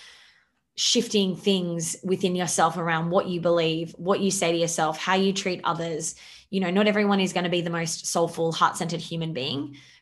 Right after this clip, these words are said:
but it's like, it, that doesn't matter. It's like the effort and the energy that it requires and the staying power that it requires for someone to be there is enormous, which is huge. I have a, a huge amount of respect. So I p-, get the piece that I wanna share, though, is sometimes we will look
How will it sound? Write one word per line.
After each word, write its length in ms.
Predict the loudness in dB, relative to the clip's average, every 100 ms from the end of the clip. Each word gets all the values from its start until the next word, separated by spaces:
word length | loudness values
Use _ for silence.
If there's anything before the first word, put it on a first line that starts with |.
| -2
but 100 | 0
it's 180 | 2 2
like, 300 | 2 0 -6
it, 280 | -8 -10 -10
that 140 | -6 -4
doesn't 220 | -2 0
matter. 220 | 0 0
It's 160 | -2 -2
like 340 | -2 -4 -6
the 200 | -4 0
effort 320 | 0 0 -2 -2
and 120 | -4
the 120 | -4
energy 340 | -2 0 0 0
that 120 | -2
it 60 | -2
requires 640 | -6 -2 0 2 0 -4
and 120 | -4
the 40 |
staying 460 | -4 -2 0 0 0
power 240 | 2 4
that 100 | 2
it 40 | -2
requires 400 | 0 0 0 -6 -12 -6
for 80 |
someone 280 | -4 -2 -2
to 100 | -2
be 140 | -4 -2
there 260 | -4 -6 -12 _
is 160 | 0 2
enormous, 480 | 2 2 0 -2 -6
which 120 | -6
is 120 | -4
huge. 200 | -2 0
I 60 | 0
have 160 | 2
a, 160 | 0 -2
a 60 | -8
huge 360 | -6 0 0
amount 200 | 2 0
of 100 | 0
respect. 540 | -2 -4 -6 -8 -12 -16 _ -20 _ _ _ _ _ _ _ -20 -20 _ _ 0
So 120 | 4
I 160 | 6
p-, 100 | 4
get 220 | 2 4 4
the 60 |
piece 240 | 2 2 2
that 80 |
I 40 | 2
wanna 140 | 2
share, 240 | 4 4 4
though, 160 | 2
is 320 | 2 -2 -6 -14 -20
sometimes 560 | -2 2 2 2 2 2
we 200 | 2 4
will 180 | 2 2
look 180 | 0